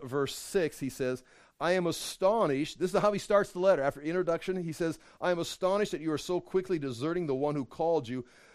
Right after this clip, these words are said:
by the grace of Christ and are turning to a different gospel." And that f-, word for different gospel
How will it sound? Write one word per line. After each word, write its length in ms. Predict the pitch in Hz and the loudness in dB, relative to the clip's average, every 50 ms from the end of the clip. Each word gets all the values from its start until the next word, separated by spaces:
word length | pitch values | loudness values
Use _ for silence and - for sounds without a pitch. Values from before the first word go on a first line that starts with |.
| _ - | _ -20
by 300 | 110 107 156 147 147 139 | -6 0 4 4 4 4
the 80 | 127 117 | 2 -2
grace 460 | 104 95 127 143 151 160 175 - - | -6 -6 -2 -2 0 0 -2 -4 -6
of 100 | 143 - | -8 -8
Christ 340 | - 143 123 127 127 - - - | -4 -2 -2 -2 -2 -4 -6 -6
and 100 | 139 135 | -4 -2
are 120 | 131 123 | -2 -4
turning 340 | - - - 175 175 180 170 | -4 -6 -6 -4 -4 -4 -4
to 140 | - 143 131 | -4 -4 -4
a 80 | 123 | -4
different 480 | 117 101 98 156 156 - 165 156 143 123 | -4 -4 -4 -4 -4 -4 -6 -8 -6 -2
gospel." 420 | 139 139 135 139 143 135 - - | 0 0 2 2 0 -2 -2 -6
And 80 | 113 113 | -8 -6
that 140 | 113 113 - | -6 -8 -10
f-, 180 | 123 - 117 113 - | -12 -18 -18 -12 -6
word 200 | 127 135 143 - | -4 -4 -4 -4
for 120 | - 110 | -6 -10
different 360 | 107 101 151 147 - 151 143 | -8 -6 -6 -6 -6 -6 -4
gospel 440 | 131 135 127 131 120 - 131 - - | 0 0 2 2 0 -2 -6 -10 -10